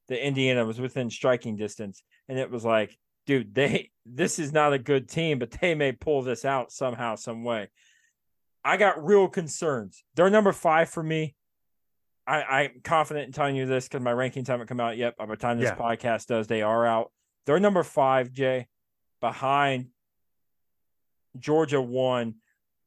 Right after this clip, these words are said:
Speaker 1: Michigan two. I got Washington at three, Oregon at four, and Ohio State sitting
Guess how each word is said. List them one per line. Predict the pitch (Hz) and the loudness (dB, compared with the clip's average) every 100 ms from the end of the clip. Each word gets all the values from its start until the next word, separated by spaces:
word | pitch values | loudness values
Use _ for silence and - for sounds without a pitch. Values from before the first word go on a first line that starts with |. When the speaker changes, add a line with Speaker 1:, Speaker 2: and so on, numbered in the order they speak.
| - | -6
Speaker 1:
Michigan | 143 156 143 135 131 110 | -2 0 -2 -6 -6 -6
two. | - 131 127 117 - _ _ _ _ _ - | -2 0 0 -2 -6 _ _ _ _ _ 0
I | |
got | 127 120 | 2 4
Washington | 135 139 139 139 127 | 6 6 2 -6 -6
at | 120 | -6
three, | 127 131 120 - _ | -2 0 -2 -4 _
Oregon | - 135 123 113 | 0 2 2 -2
at | 98 | -6
four, | - 139 117 101 92 _ _ _ | -4 0 0 -2 -6 _ _ _
and | 120 120 113 | -2 0 0
Ohio | 110 113 123 117 | 0 2 2 2
State | 120 117 - | 0 -6 -6
sitting | - - 101 | -10 -10 -12